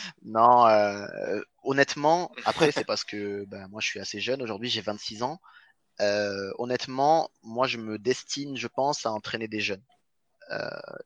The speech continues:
Speaker 1: idéalement, toute ma vie, et, et tant
Speaker 2: Mhm.
Speaker 1: que, tant que ce sera possible, et tant que je serai pertinent dans ce rôle. Euh, tout simplement parce que le, le monde senior aujourd'hui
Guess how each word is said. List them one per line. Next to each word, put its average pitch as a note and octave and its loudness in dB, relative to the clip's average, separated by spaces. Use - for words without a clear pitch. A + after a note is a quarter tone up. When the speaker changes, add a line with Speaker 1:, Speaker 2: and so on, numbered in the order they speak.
Speaker 1:
idéalement, G2+ -4
toute - -14
ma F#2+ -6
vie, A#2 -6
et, G2 -8
et - -14
tant G#2 -8
Speaker 2:
Mhm. G#2 -8
Speaker 1:
que, F#2 -8
tant A2+ -10
que - -8
ce A#2 -8
sera G#2 -4
possible, A#2 -4
et G#2 0
tant A#2 -4
que - -8
je - 0
serai G#2+ -2
pertinent A2 -6
dans G#2+ -6
ce - -6
rôle. G2 -6
Euh, G2 -2
tout - -8
simplement B2+ 2
parce A#2+ 0
que - -10
le, A2 -2
le A2 -4
monde A#2+ -4
senior B2 0
aujourd'hui A2+ -2